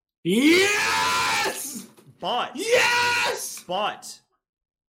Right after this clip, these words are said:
Speaker 2: just as there is a twist in the third one where I rickroll everyone instead of letting them watch me eat the sandwich, there is a,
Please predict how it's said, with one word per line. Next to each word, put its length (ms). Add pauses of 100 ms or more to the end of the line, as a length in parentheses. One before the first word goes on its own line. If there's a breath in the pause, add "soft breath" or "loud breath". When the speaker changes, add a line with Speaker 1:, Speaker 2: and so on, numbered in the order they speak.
(640)
Speaker 2:
just 240
as 160
there 220
is 140
a 40
twist 460
in 100
the 80
third 400
one 400 (220)
where 180
I 120
rickroll 600
everyone 380
instead 260
of 120
letting 260
them 100
watch 260
me 60
eat 200
the 80
sandwich, 540
there 200
is 240
a, 120